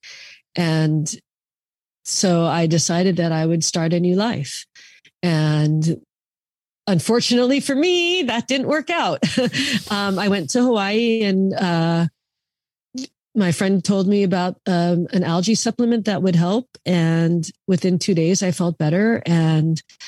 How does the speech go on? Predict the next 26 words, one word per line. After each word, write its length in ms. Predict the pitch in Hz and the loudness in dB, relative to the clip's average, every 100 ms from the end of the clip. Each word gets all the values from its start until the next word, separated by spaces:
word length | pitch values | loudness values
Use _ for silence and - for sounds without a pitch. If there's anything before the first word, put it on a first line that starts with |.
| - - _ _ 170 | -20 -20 _ _ -2
I 120 | 147 | -2
flew 240 | - 165 | 2 0
back 400 | 156 180 247 - - _ _ | 2 0 -2 -8 -20 _ _
and 520 | 160 165 160 165 165 | 0 2 0 0 0
walked 260 | 165 156 - | 0 -2 -2
into 280 | 175 - 175 | -2 0 0
Jean-Jacques' 600 | 170 165 170 165 - - | 2 0 0 -2 -4 -4
Academy, 520 | 190 185 175 202 226 | -2 -2 0 2 2
which 180 | 208 - | 2 2
I 60 | 170 | 2
hadn't 340 | 170 175 180 | 2 2 2
been 140 | 170 | 2
in 160 | 175 185 | 2 0
for 220 | - 196 | 0 0
a 80 | 190 | 2
few 160 | 202 208 | 2 2
years. 420 | 233 247 220 - - - - _ - | 2 2 -2 -6 -16 -20 -20 _ -2
And 300 | 175 170 175 | 2 2 2
I 100 | 170 | 2
said, 220 | - 180 | 0 0
"I 120 | 170 | 0
would 120 | 170 | 0
like 240 | 170 160 - | 0 0 -2
to 100 | 190 | -8
come 280 | - 175 175 | -6 -4 -2
back." 500 | 175 190 160 165 | -2 -2 -2 -4